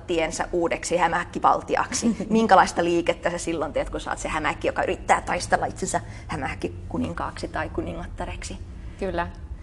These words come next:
Speaker 2: Ja sit myöskin varmaan semmonen, onks sä samaa mieltä sitä, että niinku tavallaan,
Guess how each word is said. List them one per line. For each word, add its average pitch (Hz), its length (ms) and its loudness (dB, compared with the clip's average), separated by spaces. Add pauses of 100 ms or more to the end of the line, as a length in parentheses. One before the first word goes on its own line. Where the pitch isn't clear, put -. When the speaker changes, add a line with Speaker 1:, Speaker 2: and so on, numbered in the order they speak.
(320)
Speaker 2:
Ja 185 140 4
sit 185 180 0
myöskin 180 400 -2
varmaan 165 340 0
semmonen, 160 440 -2 (240)
onks 139 160 -4
sä 160 60 -8
samaa 151 240 -4
mieltä 151 340 -4
sitä, 147 400 -2
että - 160 -6
niinku - 260 -8
tavallaan, 147 500 0